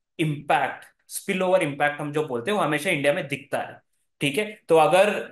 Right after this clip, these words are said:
जो नया वाला सरकार आएगा तो इकोनॉमिक स्टेबिलिटी नहीं बनेगी, पॉलिटिकल इंस्टेबिलिटी बढ़ती जाएगी, तो वो स्पिल ओवर इम्पैक्ट्स इंडिया के लिए तो रहेगा ही। तो वो पहली, पहली, पहली बात है। अब दूसरी बात है, जो हमारी, अ, बायलैटरल इरिटेंट्स थे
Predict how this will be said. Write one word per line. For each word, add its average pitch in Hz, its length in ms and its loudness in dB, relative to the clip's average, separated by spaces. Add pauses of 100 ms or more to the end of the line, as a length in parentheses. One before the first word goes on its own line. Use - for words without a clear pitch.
जो 190 560 2
नया 139 260 2
वाला 165 220 2
सरकार 156 480 0
आएगा 123 480 -2
तो 156 200 -2
इकोनॉमिक 139 420 -2
स्टेबिलिटी 151 440 -6
नहीं 147 280 0
बनेगी, 127 440 -2
पॉलिटिकल 147 480 -2
इंस्टेबिलिटी 147 640 -4
बढ़ती 139 380 -2
जाएगी, 131 340 0
तो 185 140 -6
वो 196 140 0
स्पिल 185 280 -4
ओवर 185 180 4
इम्पैक्ट्स 175 360 -4
इंडिया 143 200 0
के 147 120 -4
लिए 143 200 -4
तो 156 100 -2
रहेगा 117 320 -2
ही। 113 120 -6 (400)
तो 180 80 2
वो 180 160 2
पहली, 143 320 0
पहली, 143 440 -2
पहली 143 360 -2
बात 127 260 0
है। 160 120 0
अब 156 60 -12
दूसरी 156 320 -6
बात 175 240 2
है, 175 60 -2
जो 170 120 0
हमारी, 165 280 -2
अ, 170 200 -10
बायलैटरल 131 720 0
इरिटेंट्स 160 720 -6
थे 107 340 -6